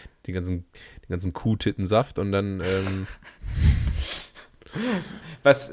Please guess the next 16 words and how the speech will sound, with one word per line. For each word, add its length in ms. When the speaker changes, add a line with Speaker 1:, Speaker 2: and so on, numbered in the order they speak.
Speaker 2:
was 220
würdest 220
du 60
sagen, 420
wenn 120
ich 100
dir 80
jetzt 160
offenbare, 500
dass 160
ich 140
Müsli 440
komplett 400
ohne 160
Milch 460
konsumiere? 600